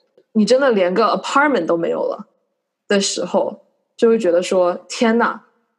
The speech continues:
我到底在干什么？就为什么我的人生变成了这个样子？”然后我就在 Helen 家，就是那天跟她一起吃饭，就在说这件事情。后来她就跟我讲说，“你提起行李箱之后，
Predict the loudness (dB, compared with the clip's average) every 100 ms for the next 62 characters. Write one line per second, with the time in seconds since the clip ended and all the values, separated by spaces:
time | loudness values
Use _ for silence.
0 | _ -4 0 0 0 0 0 -2 -4 -10
1 | -10 -2 2 2 2 2 2 2 2 2
2 | 2 0 -2 -10 -4 0 2 2 0 2
3 | 2 0 -2 -8 -12 -16 _ _ _ 0
4 | 2 4 2 0 2 2 2 0 0 0
5 | 0 2 2 -2 -4 -2 -2 -2 -2 -2
6 | 0 0 -2 -4 -4 -4 -2 -2 -4 -12
7 | _ _ -4 0 0 0 -2 -2 -2 -2
8 | -4 -6 -8 -14 _ _ _ _ -2 0
9 | 0 0 -2 0 -2 -4 -2 0 2 -2
10 | -10 _ _ -6 -2 -2 -2 -6 -12 -6
11 | -4 -4 -4 -4 -2 -4 -2 -2 -2 -2
12 | -4 -2 -4 0 0 -2